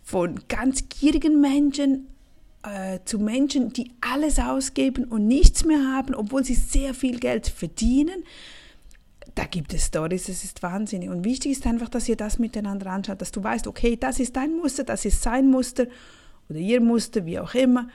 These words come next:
Und dann sucht ihr da eine Basis aus diesem Ganzen raus.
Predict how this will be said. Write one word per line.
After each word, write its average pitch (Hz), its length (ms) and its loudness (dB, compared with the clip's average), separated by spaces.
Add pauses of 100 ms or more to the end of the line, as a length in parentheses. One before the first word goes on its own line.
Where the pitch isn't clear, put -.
(600)
Und 180 260 -8
dann 151 300 -8
sucht - 360 -10
ihr 180 60 -4
da 160 200 -8
eine 170 260 -6
Basis - 680 -8 (120)
aus 165 260 -12
diesem 165 300 -10
Ganzen 151 580 -10 (340)
raus. - 400 -16